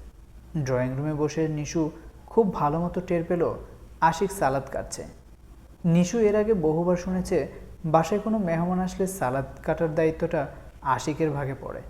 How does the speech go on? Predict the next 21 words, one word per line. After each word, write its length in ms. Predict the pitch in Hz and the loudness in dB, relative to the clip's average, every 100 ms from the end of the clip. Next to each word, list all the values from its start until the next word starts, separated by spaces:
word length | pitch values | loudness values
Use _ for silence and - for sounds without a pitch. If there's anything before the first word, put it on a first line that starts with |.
| - - - - - | -18 -20 -20 -16 0
আশিকের 420 | 131 123 135 156 | 0 2 0 0
বাবা 240 | 147 147 156 | 2 2 2
বোধহয় 440 | 151 160 165 143 - - - - | 0 0 0 0 -4 -16 -20 2
পোলাও 300 | 196 196 208 | 8 8 8
কর্মা 300 | 202 202 202 | 6 2 0
সার্ভিস 580 | 190 147 143 151 - - - 151 | 2 0 2 -4 -6 -12 -4 -4
ডিশে 300 | 131 131 139 | -2 -4 -2
বাসছেন। 420 | 98 - - 104 - - - - - - - - - - - - - - | -2 -4 -10 -12 -14 -18 -20 -20 -20 -20 -18 -16 -16 -18 -20 -20 -18 -4
তীব্র 340 | 220 202 233 240 | 2 4 4 4
কষ্টে 360 | 190 190 226 | 4 2 0
নিশুর 300 | 214 196 - | 0 0 -2
বুক 260 | 185 147 143 | -2 -2 -2
ভেঙে 280 | 135 131 120 | -4 -4 -6
গেল। 240 | - - - - - - - | -8 -10 -12 -16 -20 -20 -6
এত 200 | 131 - - | -4 -4 -4
চমৎকার 480 | - 127 135 - 160 | -4 -4 -4 -2 0
একটা 200 | 160 170 | 0 -2
সংসারে 560 | 170 160 - 170 165 170 - - - - 165 | -4 -6 -2 0 0 -2 -14 -18 -18 -6 4
বাস 300 | 156 160 - | 6 6 2
করার 260 | 196 202 | 0 2
লোভ 320 | 180 170 180 | 2 2 2